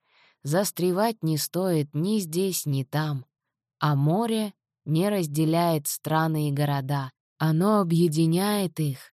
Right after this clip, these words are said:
ведь его можно переплыть, и можно плыть туда и обратно сколько угодно. Воображение не существует без реальности,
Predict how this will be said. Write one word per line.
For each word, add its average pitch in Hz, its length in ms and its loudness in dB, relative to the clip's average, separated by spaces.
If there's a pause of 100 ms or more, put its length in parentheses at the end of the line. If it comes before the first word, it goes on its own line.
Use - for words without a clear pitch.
(100)
ведь 151 300 0
его 170 320 2
можно 175 480 0
переплыть, 160 800 -2 (320)
и 165 120 0
можно 185 460 0
плыть 180 480 -2
туда 165 460 0
и 160 100 2
обратно 151 680 0
сколько 165 500 -2
угодно. 156 720 -2 (540)
Воображение 170 1080 2
не 151 260 0
существует 165 1000 -2
без 156 320 0
реальности, 151 960 -2